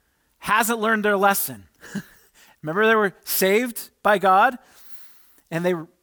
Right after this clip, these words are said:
turned to him, and they worshiped him. Well, nation of Judah now has rebelled against God. They have turned from his ways. They've forsaken his commands.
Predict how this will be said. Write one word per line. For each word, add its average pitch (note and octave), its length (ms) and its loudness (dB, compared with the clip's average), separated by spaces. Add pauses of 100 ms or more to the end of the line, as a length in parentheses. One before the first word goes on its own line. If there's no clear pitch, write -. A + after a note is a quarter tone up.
(460)
turned A3+ 320 0
to G3+ 100 0
him, A3 360 -4
and E3+ 80 -10
they D#3 60 -8
worshiped G3 460 -8
him. G3 320 -2
Well, E3 340 0 (520)
nation F#3+ 520 -6
of F3 140 -6
Judah D#3+ 260 -6
now C#3 160 -6
has C#3 240 -10
rebelled C#3 500 -6 (100)
against A2 480 -16
God. G#2 200 -14
They C3 100 -12
have C#3 180 -12
turned F#3 400 -6
from C3+ 200 -12
his A#2+ 240 -16
ways. A#2 400 -16 (320)
They've D3 120 -8
forsaken F#3 640 -6
his D#3 180 -10
commands. C3+ 800 -14